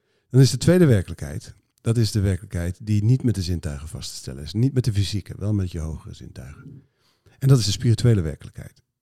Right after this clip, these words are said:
In die werkelijkheid ben je een ziel. Eh, heb je meerdere levens, heb je gidsen, zijn er engelen. In die werkelijkheid, ehm, praat je over reïncarnatie en verbindingen met, met,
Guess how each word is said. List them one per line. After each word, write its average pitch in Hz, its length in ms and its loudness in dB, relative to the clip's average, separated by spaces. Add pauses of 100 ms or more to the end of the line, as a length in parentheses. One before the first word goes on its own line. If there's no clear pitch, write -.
(140)
In 104 100 -4
die 98 100 0
werkelijkheid 87 460 -4
ben 101 120 2
je 107 100 6
een 110 80 4
ziel. 117 380 4 (540)
Eh, 76 320 -8
heb - 160 -4
je 87 240 -4
meerdere 98 520 -2
levens, 107 480 2
heb - 140 -12
je 87 80 -8
gidsen, 95 460 -4
zijn 73 200 -8
er - 60 -12
engelen. 104 360 -2 (420)
In 98 120 -6
die 92 140 0
werkelijkheid, 85 800 -4 (160)
ehm, 85 540 -4
praat 87 240 -4
je - 80 -2
over 101 180 4
reïncarnatie 107 880 2
en 82 180 -10
verbindingen 101 540 0
met, 78 320 -12
met, - 360 -14